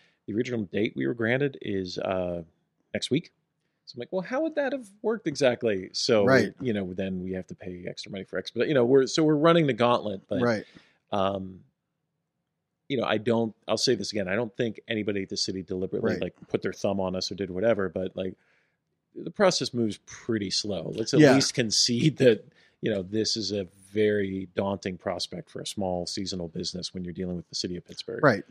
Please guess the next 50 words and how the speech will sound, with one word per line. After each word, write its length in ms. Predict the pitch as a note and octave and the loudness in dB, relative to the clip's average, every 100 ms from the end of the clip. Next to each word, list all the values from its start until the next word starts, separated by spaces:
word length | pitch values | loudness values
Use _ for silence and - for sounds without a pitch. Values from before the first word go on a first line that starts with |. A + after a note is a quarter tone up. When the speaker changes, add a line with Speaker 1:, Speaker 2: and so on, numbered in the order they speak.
| _ _ _ _ _ _ _ | _ _ _ _ _ _ _
Speaker 2:
Yeah, 300 | F#3 G#3+ F#3+ A2+ | 4 8 8 8
and 140 | F3 | 4
it, 300 | E3+ F3 - | 4 0 0
it 120 | D#3+ D3+ | -4 -2
just, 320 | A3 A3 C3+ | -2 -2 -2
it 100 | C3+ | -2
seems 300 | - F3+ - | 0 0 0
to 120 | - | 2
me, 280 | B2+ B2+ A2+ | 4 4 2
I, 120 | G2 - | -2 -4
I 80 | A2+ | -4
guess 320 | A2 A2 - | -2 -4 -4
the, 300 | A2+ G#2 G2+ | -6 -4 -4
uh, 300 | G2 F2 E2 - _ _ _ _ _ _ _ _ _ _ _ _ _ _ - A3+ | -4 -6 -8 -12 _ _ _ _ _ _ _ _ _ _ _ _ _ _ -12 -8
like 180 | A3 C#3+ | 0 0
I 40 | A#2 | 2
said, 200 | C#3 A#2 | 2 2
the, 80 | |
the 120 | B2 A#2 | 0 2
bit 180 | B2+ | 4
of 80 | A#2 | 4
animosity 840 | F#2+ A#2+ A2 G#2 B2 - C#3 A#2 A2+ | 2 2 2 4 4 4 0 2 0
that, 340 | A2 B2 G#2 | 0 -2 -2
that 100 | B2+ | -4
seems 300 | - B2 A2 | -2 0 0
to 80 | A#2 | -2
come 160 | A#2+ A2+ | -2 0
out 120 | G#2+ | 0
in 100 | G#2+ | -2
some 200 | A#2+ A2+ | 0 0
of 80 | G#2 | 0
these, 280 | G#2 A2 | -4 -6
in 140 | - A#2+ | -6 -4
some 160 | A#2+ | 0
of 60 | A2 | 0
these 300 | G#2 F#2+ F#2+ _ _ _ | 0 -4 -10 _ _ _
quotes 280 | - F4 - | 0 2 4
doesn't 220 | F#3 D#3+ | 2 2
seem, 200 | F3+ E3+ | 6 8
doesn't 220 | F3+ F#3+ | 8 6
really 320 | D#3+ C3+ A2+ _ _ _ _ - | 6 6 6 _ _ _ _ 4
make 180 | C#3+ A#2 | 6 8
sense, 280 | C#3+ B2+ | 4 4
'cause 160 | - B2+ | 0 2
the 100 | D3 | 4
goal, 300 | C3+ D#3+ D3 | 8 8 8
of 100 | B2+ | 6
course, 260 | C3+ B2 B2 | 6 6 4
is 100 | - | -2
to, 200 | A2+ | -2